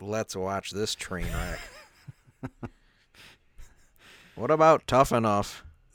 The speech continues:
Speaker 2: Yeah, I mean,
Speaker 1: Tough Enough was sweet. That's probably my guilty pleasure.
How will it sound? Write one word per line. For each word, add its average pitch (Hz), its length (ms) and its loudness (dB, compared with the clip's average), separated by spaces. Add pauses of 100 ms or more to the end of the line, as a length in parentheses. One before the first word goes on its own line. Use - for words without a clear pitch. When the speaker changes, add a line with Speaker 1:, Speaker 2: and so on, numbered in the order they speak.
(640)
Speaker 2:
Yeah, - 360 -18
I 117 100 -6
mean, 120 500 -4 (1600)
Speaker 1:
Tough 113 220 -4
Enough 131 340 0
was 117 200 0
sweet. 107 420 -6 (180)
That's 110 220 -8
probably 113 380 2
my 92 380 -4 (680)
guilty 95 360 -6
pleasure. 92 580 -6